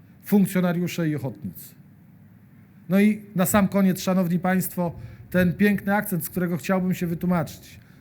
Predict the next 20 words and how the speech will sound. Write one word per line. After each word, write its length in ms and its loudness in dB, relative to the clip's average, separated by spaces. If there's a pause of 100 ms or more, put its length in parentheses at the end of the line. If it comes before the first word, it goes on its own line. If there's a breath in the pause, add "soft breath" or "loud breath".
Nasi 380 0 (240 loud breath)
młodzi 300 4
bohaterowie. 680 -2 (420 loud breath)
Najczęściej 540 2
te 100 0
medale 440 4 (300 loud breath)
wręczaliśmy 640 0
przy 160 -2
okazji 360 0
różnego 360 -2
rodzaju 400 0
uroczystości 600 -6
związanych 600 -2 (240 loud breath)
z 100 -14
policją. 500 4
Ja 120 -2
mam 180 0
nadzieję, 340 2
że 100 -4
pan 220 -4